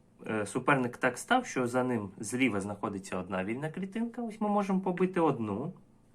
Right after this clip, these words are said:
або можемо побити раз, два. Тобто ми можемо побити або одну вліво, або дві вправо.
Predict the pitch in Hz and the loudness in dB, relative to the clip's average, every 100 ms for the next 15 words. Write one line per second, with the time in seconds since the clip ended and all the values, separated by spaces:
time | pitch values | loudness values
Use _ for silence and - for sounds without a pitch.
0 | - - - - - - 101 185 208 170 | -20 -20 -20 -20 0 4 8 8 8 6
1 | 135 120 110 98 107 - 95 92 92 139 | 4 0 0 0 0 0 -4 -2 2 4
2 | 202 - - - - - 107 113 113 95 | 4 0 -12 -14 -20 -16 -4 2 4 4
3 | 95 - - _ _ - _ - _ - | 0 -14 -20 _ _ -20 _ -20 _ -20
4 | _ _ - - - - - - 110 117 | _ _ -20 -20 -20 -20 -14 -4 0 0
5 | 101 98 107 104 98 101 104 104 - 107 | 0 -4 -4 -4 -2 0 0 -2 -2 -2
6 | 98 98 98 175 220 - 110 98 104 127 | -2 -2 0 0 0 2 0 -2 -2 0
7 | 165 - 98 98 147 147 110 98 90 | 0 -4 -8 -2 -2 0 -2 0 -2